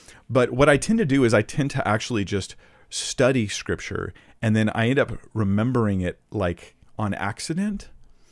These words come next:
And so, uh, an example of this is hobbyists. Um, people who are just, are, are nerds about a specific topic, you end up memorizing tons of info about that area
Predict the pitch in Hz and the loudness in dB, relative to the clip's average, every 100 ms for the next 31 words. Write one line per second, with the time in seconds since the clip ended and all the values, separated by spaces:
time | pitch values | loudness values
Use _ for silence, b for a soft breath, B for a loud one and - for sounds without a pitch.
0 | b b b 127 123 151 135 120 127 135 | b b b -2 0 2 4 4 0 2
1 | 139 127 208 240 190 143 117 - 113 98 | 2 2 0 2 2 2 -2 -4 0 0
2 | 90 69 - - - - _ 110 110 101 | -2 -8 -10 -14 -16 -18 _ -6 -4 -4
3 | 92 - - - - 196 226 175 165 120 | -6 -12 -20 -14 -4 0 2 4 4 2
4 | 123 - 107 90 - 104 90 92 110 139 | -2 -2 -4 -2 0 0 2 0 0 -2
5 | 143 - 107 98 98 - 101 - - 92 | -6 -6 -2 0 0 -4 -8 -8 -8 -8
6 | - - 98 165 170 - B B B B | -10 -8 -4 -4 -6 -12 B B B B
7 | 131 202 226 117 107 117 104 98 92 85 | 2 4 0 0 0 2 0 0 -4 -6
8 | - - 139 113 104 110 92 85 85 98 | -10 -8 -4 -2 -4 -2 -2 -2 0 -2
9 | 82 90 - - _ - 101 98 104 127 | -2 -6 -8 -16 _ -8 -2 0 2 0